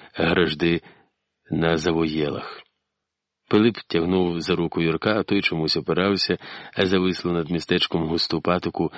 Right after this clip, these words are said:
прілого сопуху проколював стукіт ломів. Заціпеніли в очікуванні найстрашнішої новини, натовп ждав.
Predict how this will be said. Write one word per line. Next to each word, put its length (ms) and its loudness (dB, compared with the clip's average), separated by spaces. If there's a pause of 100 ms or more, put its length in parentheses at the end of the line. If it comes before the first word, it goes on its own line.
(140)
прілого 760 2
сопуху 600 -2 (160)
проколював 640 2
стукіт 460 -4
ломів. 400 0 (800)
Заціпеніли 680 2
в 40 0
очікуванні 680 0 (200)
найстрашнішої 840 0
новини, 420 2 (400)
натовп 560 0
ждав. 440 -2